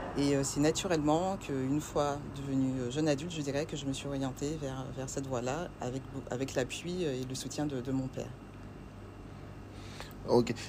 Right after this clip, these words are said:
Speaker 2: Euh, est-ce que, et, euh, enfin, au-delà de ça, est-ce que c'était une volonté de travailler, euh, donc, oui, dans le monde ou de promouvoir la Guadeloupe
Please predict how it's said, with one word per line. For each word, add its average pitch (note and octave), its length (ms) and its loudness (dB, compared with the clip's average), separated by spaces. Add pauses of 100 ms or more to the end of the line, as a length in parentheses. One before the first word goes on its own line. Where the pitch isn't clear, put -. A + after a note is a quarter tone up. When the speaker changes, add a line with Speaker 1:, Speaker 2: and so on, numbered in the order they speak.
(100)
Speaker 2:
Euh, B2+ 360 12 (440)
est-ce E3+ 240 12
que, F#3 460 12
et, C#3+ 140 12
euh, A#2 580 12
enfin, G#2 280 6
au-delà B2+ 400 12
de B2+ 140 12
ça, F#3+ 300 10 (120)
est-ce C#3 180 10
que F3+ 260 12
c'était C#3 320 6
une A#2+ 100 8
volonté C3+ 720 8
de C3+ 140 8
travailler, A#2 680 12
euh, G#2 600 8 (160)
donc, G2+ 140 4 (260)
oui, B2 180 6 (140)
dans A2+ 120 12
le A2+ 160 12
monde G3 380 12 (600)
ou G3+ 300 12
de D3 120 12
promouvoir C#3 680 12
la C3 120 12
Guadeloupe B2 400 12